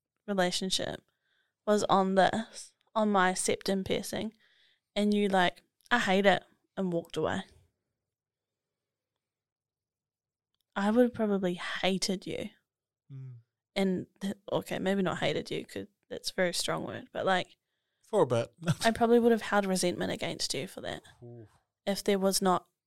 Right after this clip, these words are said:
Speaker 1: an invitation for a conversation there.
Speaker 2: Mm.
Speaker 1: Now, I don't know if there was initially, but we found it, maybe.
Speaker 2: I,
Speaker 1: And,
Speaker 2: I
Speaker 1: like, that's a very, <laughs> like, surface level
Speaker 2: Nah, I don't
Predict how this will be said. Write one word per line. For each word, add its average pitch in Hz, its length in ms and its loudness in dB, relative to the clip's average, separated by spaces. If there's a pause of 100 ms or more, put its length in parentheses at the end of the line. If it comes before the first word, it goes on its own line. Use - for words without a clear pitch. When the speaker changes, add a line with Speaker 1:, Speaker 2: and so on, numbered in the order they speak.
(120)
Speaker 1:
an 185 260 -2
invitation 185 540 -4
for - 120 -12
a 180 40 -8
conversation - 640 -6
there. - 180 -10 (540)
Speaker 2:
Mm. 117 100 -2
Speaker 1:
Now, 214 80 4
I 220 40 4
don't 254 120 2
know 359 100 4
if 392 120 -8
there 185 160 6
was 190 300 6
initially, 226 560 2
but 180 340 4 (320)
we 190 140 -4
found 180 500 0
it, 392 220 4 (220)
maybe. 339 460 0 (1800)
Speaker 2:
I, 151 160 6 (180)
Speaker 1:
And, 240 100 4
Speaker 2:
I - 20 4
Speaker 1:
like, 226 200 4
that's - 260 2
a 262 60 4
very, 233 300 4
<laughs> 220 140 2
like, - 280 -2 (100)
surface 185 580 2
level 170 460 2 (1300)
Speaker 2:
Nah, 175 300 0
I 147 140 4
don't 180 40 10